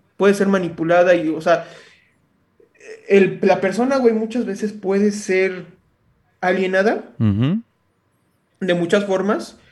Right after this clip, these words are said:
Speaker 1: y esta persona, eh, puede perder o puede disociar entre lo que piensa y lo que hace, güey.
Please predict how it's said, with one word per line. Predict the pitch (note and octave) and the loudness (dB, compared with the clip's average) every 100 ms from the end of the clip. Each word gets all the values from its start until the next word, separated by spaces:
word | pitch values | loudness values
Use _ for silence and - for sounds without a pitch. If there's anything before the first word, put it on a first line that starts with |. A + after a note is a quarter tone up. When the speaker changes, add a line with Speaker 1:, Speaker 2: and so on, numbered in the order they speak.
| _ _ _ | _ _ _
Speaker 1:
y | E3+ | -6
esta | F3 G#3+ | 0 2
persona, | G#3 - F3+ F#3+ F#3+ E3+ E3 | 2 -2 -2 0 0 0 -4
eh, | - D3+ - - | -4 -6 -6 -2
puede | F#3 F#3+ G3+ | 2 2 2
perder | G3+ F3 E3 F3 F3 F#3 - _ _ - | 2 2 2 0 0 -4 -16 _ _ -8
o | E3+ | -4
puede | F#3 F#3+ G3+ | 0 4 2
disociar | - E3 D#3+ F3+ F#3 - - - _ _ | 2 -8 -4 -2 -2 -4 -12 -20 _ _
entre | F#3+ E3 E3 | -16 -8 -4
lo | E3 D#3+ | -4 -6
que | D#3+ | -6
piensa | F3 E3+ F3+ | -4 -6 -6
y | |
lo | D#3 D#3 | -8 -6
que | D#3+ | -6
hace, | E3 E3+ | -6 -8
güey. | - | -12